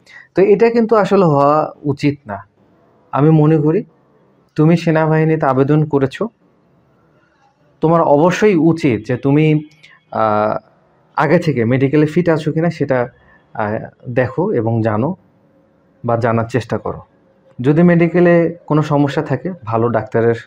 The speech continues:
কাছে শরণাপন্ন হও, হয়ে মেডিকেলটা তুমি ঠিক করে ফেলো। তাছাড়া রেজাল্ট ভালো নিয়ে পরীক্ষা দিতে গেলে বাদ হয়ে আসলে মন একটা খারাপ হবে, এটা আসলে হওয়া উচিত না। সচেতন শিক্ষার্থীরা কি করে?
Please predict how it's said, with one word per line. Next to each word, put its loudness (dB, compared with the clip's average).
কাছে -6
শরণাপন্ন -2
হও, -4
হয়ে 4
মেডিকেলটা 0
তুমি -4
ঠিক -8
করে -6
ফেলো। -12
তাছাড়া 2
রেজাল্ট 2
ভালো 0
নিয়ে 2
পরীক্ষা -2
দিতে 0
গেলে 0
বাদ 0
হয়ে 0
আসলে -6
মন -4
একটা -4
খারাপ -4
হবে, -10
এটা 0
আসলে 0
হওয়া 0
উচিত -4
না। -18
সচেতন -2
শিক্ষার্থীরা -2
কি -4
করে? 0